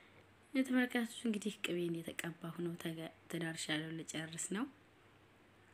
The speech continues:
በዚህ አይነት መንገድ ሁሉም ቦታ አደርሰዋለሁ። ከምንም በላይ ሁሉም ቦታ መቀባት ይኖርብናል። በነገራችን ላይ ቅቤ ለፀጉራችን እድገት፣ ለፀጉራችን ብዛት፣ ለሁሉም በጣም ነው የሚጠቅመን። አሁን የተለያዩ ቦታዎች ስንሄድ እንዲሁም ደግሞ የተለያየ ወደ ከተማ ምናምን ስንሄድ እንጂ በገጠር በኩል አሁን በተለይ ለፀጉራችን እድገት የምናውቀው ቅቤ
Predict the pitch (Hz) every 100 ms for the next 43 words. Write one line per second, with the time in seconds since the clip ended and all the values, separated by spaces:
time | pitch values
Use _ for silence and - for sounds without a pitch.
0 | - - - 156 160 160 - 165 165 190
1 | - 208 160 165 165 156 240 - 160 160
2 | 160 196 254 - 175 175 165 180 214 -
3 | 170 165 151 170 175 170 - 170 190 -
4 | 208 196 220 220 185 175 170 175 170 175
5 | 170 - 190 196 - 170 170 170 - 175
6 | - 170 175 165 - 170 175 170 165 -
7 | 170 165 - - - - 180 185 196 165
8 | 175 165 160 - - 180 208 220 214 175
9 | 180 170 175 175 180 175 - 170 170 170
10 | 165 165 175 190 185 165 165 160 170 170
11 | - - - 170 180 185 170 165 165 170
12 | 175 175 175 - 170 156 147 165 165 -
13 | 175 180 175 175 196 285 208 170 165 160
14 | - 165 156 170 170 160 156 165 226 226
15 | -